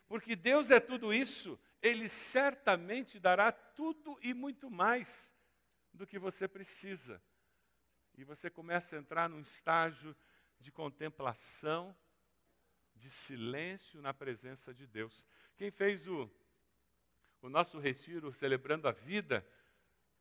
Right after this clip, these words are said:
teve uma experiência de ficar em silêncio.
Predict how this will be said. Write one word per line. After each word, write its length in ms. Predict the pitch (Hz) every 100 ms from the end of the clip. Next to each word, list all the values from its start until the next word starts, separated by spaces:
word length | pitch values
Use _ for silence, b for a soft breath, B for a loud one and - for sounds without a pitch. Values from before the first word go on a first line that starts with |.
| _ _ _
teve 200 | - 185
uma 140 | 202 196
experiência 480 | - 170 175 190
de 80 | 185
ficar 260 | - 170 180
em 80 | 190
silêncio. 720 | - 202 147 165 - -